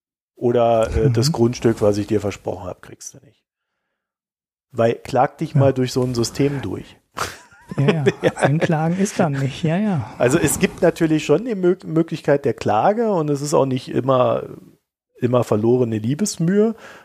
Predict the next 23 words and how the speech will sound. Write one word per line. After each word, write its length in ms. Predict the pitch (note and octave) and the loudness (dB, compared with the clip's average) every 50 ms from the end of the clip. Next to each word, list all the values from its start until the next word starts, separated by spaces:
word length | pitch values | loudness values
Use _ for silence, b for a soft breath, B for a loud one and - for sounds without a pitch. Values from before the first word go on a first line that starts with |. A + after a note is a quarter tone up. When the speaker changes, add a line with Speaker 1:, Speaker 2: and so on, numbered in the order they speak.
| B B - | B B -2
Speaker 1:
aber 260 | - - - D#3+ D#3 | -2 0 2 2 2
am 140 | C3+ B2 - | 0 -2 -4
Ende, 680 | A2 G#2+ A2 B2+ D3 D#3+ E3 E3 E3 E3 D#3+ E3 - - | -8 -8 -4 -2 0 2 2 2 2 2 0 0 -2 0
ähm, 380 | B2+ C3 C3 B2+ C3 C3+ - | 0 0 -2 -2 -6 -6 -2
machst 240 | - A#2 B2 - - | 0 0 0 0 0
du 40 | C3+ | 0
dir 140 | B2 B2 A#2 | 2 2 2
damit 300 | A#2+ A#2 A#2 A2+ A2+ A#2 | 2 0 0 -2 -2 -2
weniger 320 | A2+ A#2 A#2+ A#2 A2+ G#2+ | -4 -2 -2 0 -2 -2
Freunde, 640 | - - A#2 A2 B2+ D#3 F3 F3+ F#3 F3+ F3+ F3+ F#3 | 0 0 2 2 2 2 2 0 2 2 2 0 -2
äh, 720 | F3 D#3 C#3+ C#3+ C#3 C#3 C#3 C#3+ D3 - - C#3+ C3+ C#3 C#3 | -2 0 0 2 2 2 2 2 0 0 0 0 0 0 -2
äh, 40 | B2 B B B B B B B B | -4 B B B B B B B B
als 220 | - B2+ A#2+ - - | -2 -2 -2 -2 -4
du 60 | C3 | -8
vielleicht 340 | - C#3 B2 A#2 A#2+ - - | -2 0 2 2 2 0 0
möchtest 480 | B2 C#3+ C#3+ - - F3+ D#3+ - - D#3 | 0 0 0 0 0 -2 -2 -2 -2 0
und, 380 | C#3+ C3 C3 C3 C3+ - - | 2 2 2 0 -2 -6 -4
ähm, 540 | D#3 B2+ B2 B2 A#2+ A#2+ A#2+ B2 A#2+ B2+ D3+ - - | -2 0 0 0 -2 -4 -4 -6 -6 -8 -8 -4 -2
hast 280 | A#2 B2+ B2 - - | 0 0 0 -2 -2
eigentlich 320 | - G#2+ A2 A2 A2+ - - _ _ _ _ - | -2 -2 0 0 -2 -4 -6 _ _ _ _ -6
wenig 320 | A2+ G#2 G#2 G#2 G#2 G2+ | -2 0 0 2 0 -2
Chancen. 500 | - - G2+ F#2 F#2 F#2 - - - - _ _ _ _ _ _ _ _ _ _ _ _ _ _ _ _ _ _ _ _ _ _ - - - | -6 -6 -8 -8 -8 -8 -10 -12 -14 -18 _ _ _ _ _ _ _ _ _ _ _ _ _ _ _ _ _ _ _ _ _ _ -10 -4 0
Speaker 2:
Mhm. 400 | C#3 B2+ A#2 A2+ A#2+ C3 C3 | 0 0 0 0 -2 -4 -6